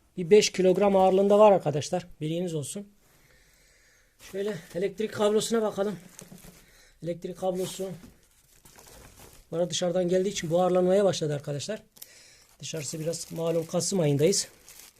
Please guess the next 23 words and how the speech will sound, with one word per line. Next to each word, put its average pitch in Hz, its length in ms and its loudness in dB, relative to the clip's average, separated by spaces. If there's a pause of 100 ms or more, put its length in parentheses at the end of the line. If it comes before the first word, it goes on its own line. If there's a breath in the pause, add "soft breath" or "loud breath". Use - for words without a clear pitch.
(360 loud breath)
Dışarısı 160 380 -4
biraz 160 160 2
soğuk. 180 300 -2 (380 loud breath)
Arkadaşlar 202 480 0
kablosu 214 640 2 (1000 soft breath)
herhalde 170 360 0
bir 202 100 2
metrenin 196 380 4
altında. 180 420 2
Bir 170 80 -2
metre 180 300 -2
yok. 175 280 -4
Bilginiz 160 320 -2
olsun. 135 240 -8
Kısa 185 240 -4
bir 165 60 -6
kablo. 147 360 -6 (400 loud breath)
Topraklı 202 420 2
bir 202 80 0
fiş 151 200 -6
arkadaşlar. 143 560 -6 (1120 soft breath)
Şöyle - 140 -10
tekrar 180 480 -2